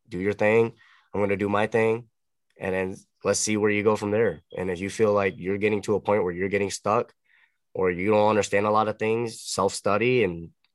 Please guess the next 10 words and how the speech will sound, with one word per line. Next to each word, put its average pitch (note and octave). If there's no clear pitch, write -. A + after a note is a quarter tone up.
maybe E2+
hire G2+
another A2+
one, F#2
see -
where F#2+
it G2
goes G#2
from G#2
there. F#2+